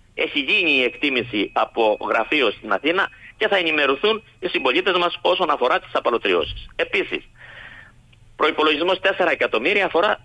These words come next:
έργο. Τι είναι το έργο; Διαπλάτυνση από τις δύο πλευρές, με δύο λωρίδες ανακατεύθυνση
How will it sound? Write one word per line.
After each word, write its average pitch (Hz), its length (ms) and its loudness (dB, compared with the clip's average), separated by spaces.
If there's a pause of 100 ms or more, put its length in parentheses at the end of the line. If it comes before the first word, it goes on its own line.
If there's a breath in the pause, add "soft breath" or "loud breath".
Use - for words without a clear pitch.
έργο. 98 440 0 (100)
Τι 175 140 -2
είναι 139 120 0
το 113 120 0
έργο; 92 340 0
Διαπλάτυνση 139 840 -2 (340)
από 147 420 0
τις 110 220 -4
δύο 120 260 0
πλευρές, 98 580 0 (520 loud breath)
με 143 400 -2
δύο 135 640 2
λωρίδες 135 920 2
ανακατεύθυνση 120 1500 -2